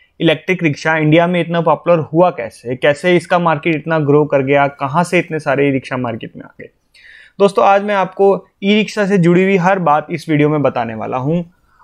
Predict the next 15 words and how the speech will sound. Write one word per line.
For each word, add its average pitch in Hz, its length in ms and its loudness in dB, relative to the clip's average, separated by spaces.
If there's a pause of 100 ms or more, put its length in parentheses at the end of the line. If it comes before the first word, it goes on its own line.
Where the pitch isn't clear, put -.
(160)
और 180 400 2 (460)
अगर 185 220 2
आपका 190 280 -2
कुछ 180 220 -8
सवाल 165 280 2
हो 165 240 0
तो 165 140 -4
कमेंट 170 360 0
बॉक्स 160 260 0
में 165 120 -2
पूछ, 151 260 -4 (400)
कमेंट 170 280 0
बॉक्स 170 260 0
में 156 80 -4
आप 160 280 -4